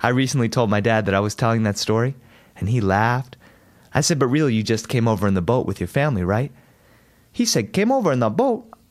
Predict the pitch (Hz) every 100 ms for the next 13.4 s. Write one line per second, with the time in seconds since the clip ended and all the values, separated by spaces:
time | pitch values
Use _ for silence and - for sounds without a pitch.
0 | - 240 311 311 320 349 339 214 156 147
1 | 143 220 233 359 349 285 165 165 180 196
2 | 285 349 185 95 - _ _ _ _ _
3 | _ - 151 175 151 170 196 170 180 175
4 | 185 180 165 160 160 196 226 - _ -
5 | 160 - 135 143 139 120 151 127 123 110
6 | 135 127 110 - 131 120 104 90 95 107
7 | 98 98 110 110 98 98 87 - _ -
8 | 107 107 - - 110 92 - 92 98 85
9 | 85 _ - - - - - - - 127
10 | 165 202 196 156 123 156 156 160 139 139
11 | 127 120 110 - 90 175 196 208 165 -
12 | 123 113 104 98 98 95 95 - 101 -
13 | 185 120 80 -